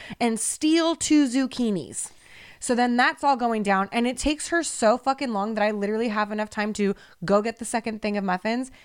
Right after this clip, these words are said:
go to the bathroom, wash my hands, and come back. And she's still not back with the other bag of zucchini. Then I'm, like, waiting for her. She comes and I'm like, "Okay." And then I leave. And on my way out, the guy stops me. He goes, "This doesn't make sense.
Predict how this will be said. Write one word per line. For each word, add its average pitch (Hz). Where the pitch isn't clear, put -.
go 190
to 220
the 226
bathroom, 202
wash 185
my 196
hands, 196
and 190
come 185
back. 175
And 196
she's 190
still -
not 175
back 175
with 190
the 185
other 180
bag 170
of 175
zucchini. 180
Then 214
I'm, 226
like, 208
waiting 196
for -
her. 208
She 220
comes 190
and 190
I'm 185
like, 185
"Okay." 226
And 202
then 208
I 190
leave. 196
And 208
on 202
my 196
way 190
out, 262
the 226
guy 202
stops -
me. 226
He 214
goes, 196
"This 254
doesn't 285
make 208
sense. -